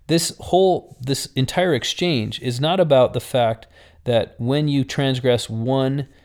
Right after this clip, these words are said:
sin, when you commit one tiny sin, you're guilty of the entire law. Uh, that, that is kind of what he's saying. But the point is, once you've broken the law, you're lost to God through your own strength.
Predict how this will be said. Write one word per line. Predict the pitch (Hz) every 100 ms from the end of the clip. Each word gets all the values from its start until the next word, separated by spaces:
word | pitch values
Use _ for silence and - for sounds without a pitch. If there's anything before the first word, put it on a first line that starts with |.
| _
sin, | - - 175 147 113
when | 117
you | 120
commit | - 131 -
one | 131 135
tiny | - 156 147
sin, | 123 - 143 120
you're | 110
guilty | 110 131 -
of | 113
the | 110
entire | 104 107 - 117 104
law. | 110 143 90 127 - _ _ _ _ -
Uh, | 113 107 98 -
that, | 113 127 123 - - _ _
that | 127 120
is | 139
kind | - - 196
of | 156
what | 113
he's | 110
saying. | - 151 113
But | 110
the | -
point | - 185 185
is, | 143 135
once | 120 160 180
you've | 139
broken | 131 135 139 123
the | 113
law, | 113 147 117 110 113 - -
you're | - 127
lost | 120 151 170 - -
to | -
God | 117 139 151 98 110 - _ _ _ _
through | - 143
your | 127 127
own | 123 123
strength. | - - 120 87 -